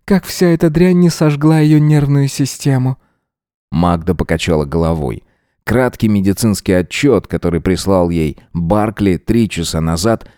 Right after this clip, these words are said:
Speaker 2: выглядел настоящим ночным кошмаром. "Мы можем как-то узнать, кто она?"
Speaker 1: "Пока нет. Дождёмся окончания операции. Когда придёт в себя, попытаемся мягко с ней поговорить".
Speaker 2: Маккензи кивнул,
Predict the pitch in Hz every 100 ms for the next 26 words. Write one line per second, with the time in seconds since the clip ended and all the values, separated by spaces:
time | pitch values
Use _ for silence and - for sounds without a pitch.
0 | _ 87 110 135 127 123 120 101 - 90
1 | 92 90 92 90 82 - 90 82 - 82
2 | - 92 71 57 - _ _ _ _ _
3 | _ _ _ _ - 80 104 120 143 127
4 | 127 113 95 123 123 98 120 117 104 120
5 | 107 - 131 113 82 69 60 - _ _
6 | _ _ _ _ - 240 - 208 170 143
7 | 135 - _ _ - 185 175 151 160 165
8 | 202 190 156 143 156 139 139 131 139 127
9 | 117 - 131 127 _ _ _ - 208 180
10 | 170 160 151 151 - - 147 175 170 151
11 | 147 147 143 - 135 139 160 - 208 -
12 | 151 156 156 143 139 131 123 117 - _
13 | _ _ _ _ _ _ - 92 95 139
14 | 151 120 107 120 110 123 139